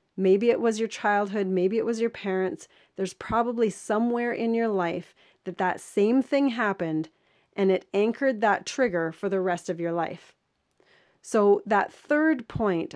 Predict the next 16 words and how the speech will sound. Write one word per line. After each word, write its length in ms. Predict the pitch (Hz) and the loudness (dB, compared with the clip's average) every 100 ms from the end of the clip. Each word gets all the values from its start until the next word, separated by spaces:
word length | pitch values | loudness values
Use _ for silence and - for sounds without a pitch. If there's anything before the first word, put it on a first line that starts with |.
| - | -10
of 100 | 175 | -10
how 420 | - 202 233 240 | -4 2 4 2
anger 320 | 208 208 214 214 | 2 0 0 -4
can 240 | - 208 | -4 -2
be 80 | 190 | 0
useful, 720 | 175 190 196 - 170 156 170 _ _ _ _ _ _ _ _ _ _ _ _ _ - | 2 2 0 -2 -6 -6 -6 _ _ _ _ _ _ _ _ _ _ _ _ _ -2
it 280 | 233 - | -2 -2
gives 340 | 202 277 294 285 | 2 2 2 2
us 160 | 285 | 0
the 160 | - 247 - | 0 -6 0
opportunity 1200 | 208 233 254 233 - - 240 233 175 160 170 165 _ _ _ _ _ | 2 2 0 -2 -4 -2 2 2 2 0 -4 -10 _ _ _ _ _
so 180 | - | -6
that 180 | 226 233 | 4 4
we 140 | 226 240 | 4 -2
can 480 | - 233 226 208 | -2 0 2 0
learn 600 | 190 247 240 180 165 160 | 0 0 2 2 0 -2